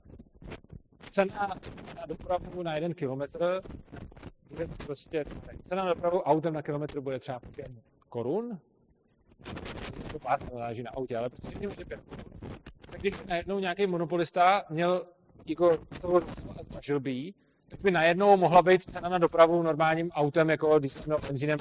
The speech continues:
ne pět korun, ale prostě mohla by být najednou třeba třicet korun. A v momentě, kdy máte najednou cenu na dopravu třicet korun,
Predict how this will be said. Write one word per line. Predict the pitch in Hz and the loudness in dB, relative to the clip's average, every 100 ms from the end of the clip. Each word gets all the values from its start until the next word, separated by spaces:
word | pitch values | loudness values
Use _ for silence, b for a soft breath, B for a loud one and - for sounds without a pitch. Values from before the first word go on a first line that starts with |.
| 151 | -2
ne | |
pět | - 131 - | 2 0 4
korun, | 160 160 160 | 6 6 4
ale | - 139 | 2 0
prostě | 135 - | 0 -4
mohla | 143 135 | 0 2
by | 135 | 4
být | 135 127 | 2 2
najednou | 127 131 127 | 0 4 4
třeba | 123 131 123 120 | 2 8 10 10
třicet | 135 123 110 | 6 -4 -6
korun. | - - - _ _ _ _ _ _ _ _ _ _ - | -6 -16 -16 _ _ _ _ _ _ _ _ _ _ 10
A | 170 | 12
v | |
momentě, | 185 165 139 120 104 101 - | 12 12 10 8 0 0 -2
kdy | - 127 165 | -4 8 12
máte | 160 160 185 | 12 12 12
najednou | 175 180 190 | 12 12 8
cenu | 185 180 | 8 10
na | 185 | 12
dopravu | 170 175 202 | 12 10 8
třicet | - 175 160 - | 6 4 4 2
korun, | 135 - - | -10 -10 -12